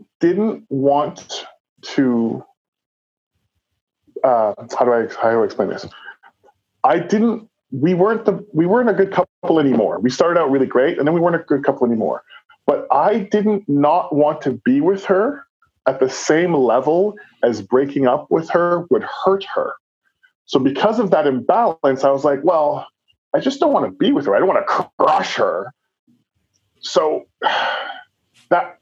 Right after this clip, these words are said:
I guess I should stay, because if I leave, it's gonna be worse. I don't, like,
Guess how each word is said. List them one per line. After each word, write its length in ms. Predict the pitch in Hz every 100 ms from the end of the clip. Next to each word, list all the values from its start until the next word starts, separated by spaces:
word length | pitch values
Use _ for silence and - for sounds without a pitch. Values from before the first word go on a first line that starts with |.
| _ _
I 60 | 156
guess 140 | 254
I 40 | 165
should 160 | 127 -
stay, 380 | - 202 135
because 180 | 123 131
if 60 | 147
I 80 | 135
leave, 800 | 131 185 220 139 123 123 - - _ _ _ -
it's 200 | 156 -
gonna 200 | - 202
be 120 | 151
worse. 560 | 110 95 180 165 131 -
I 80 | 151
don't, 220 | 196 - 147
like, 180 | 143